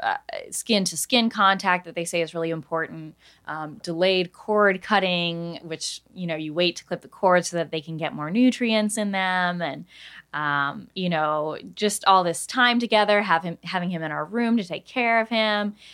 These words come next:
and, um, nursing, of course. And, like, none of those things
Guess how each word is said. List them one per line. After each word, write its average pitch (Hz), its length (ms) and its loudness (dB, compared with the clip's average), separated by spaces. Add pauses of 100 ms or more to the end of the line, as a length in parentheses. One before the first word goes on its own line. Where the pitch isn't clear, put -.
(240)
and, 185 680 2
um, 165 320 2
nursing, 190 420 2
of 196 140 0
course. 202 580 4 (140)
And, 185 500 0 (140)
like, 185 240 -4
none 190 220 0
of 226 100 0
those 180 240 -2
things 175 640 -6